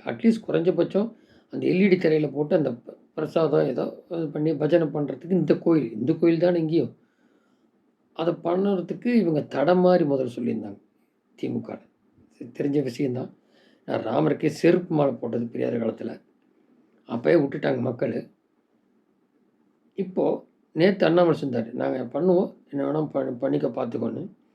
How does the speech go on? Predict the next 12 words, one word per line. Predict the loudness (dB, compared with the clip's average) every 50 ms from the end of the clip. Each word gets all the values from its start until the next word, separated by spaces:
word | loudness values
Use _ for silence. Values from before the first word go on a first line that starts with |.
| _ _ _ _ _ _ _ _ _
அதுக்கப்புறம் | -4 -4 -2 2 4 6 8 8
நிர்மலா | 8 8 8 6 4
சீதாராமன் | 6 4 4 4 4 2 4 4 4 4
ஒண்ணு | 2 0 -2
கொடுத்துருந்தாங்க | -4 -2 -2 -4 -4 -2 -4 -4 -6 -2
சேகர் | 0 0 0 0 0
பாபுக்கு. | -4 -6 -8 -10 -14 -14 _ _ _ _ _ _ _ _ _ _ _ _ _ _ _ _ _ _ _ _ _ _ _ _ _ -10
"இந்துக்களுக்கும் | -8 -4 -4 -2 0 2 0 2 4 4 6
ஓட்டு | 6 6 4 2 -4
இருக்குல்ல?" | -6 -4 -4 -2 -2 -2 -2 -2
அப்படின்னு | -4 -6 -4 -4 -4
சொல்லிட்டு | -4 -4 -4 -4 -4 -4 -2 0